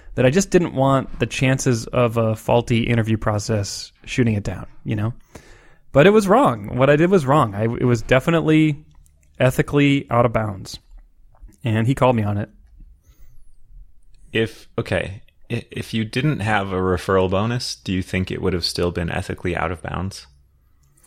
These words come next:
Speaker 2: Is it the,
Speaker 1: Um,
Speaker 2: the financial motivation that made it shady?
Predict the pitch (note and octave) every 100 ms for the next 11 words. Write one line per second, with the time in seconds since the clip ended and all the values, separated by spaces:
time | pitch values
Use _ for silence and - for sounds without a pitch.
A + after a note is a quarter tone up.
0 | - _ _ _ _ _ _ _ _ -
1 | C3+ C#3+ C#3+ C#3+ C#3+ C3 - G#2+ - G#2
2 | F#2+ A2+ - A#2 A2 G2+ F#2 F2 A2+ E3
3 | E3 D#3+ C#3+ D3+ D#3+ D#3 - D3+ D#3+ F#3
4 | F3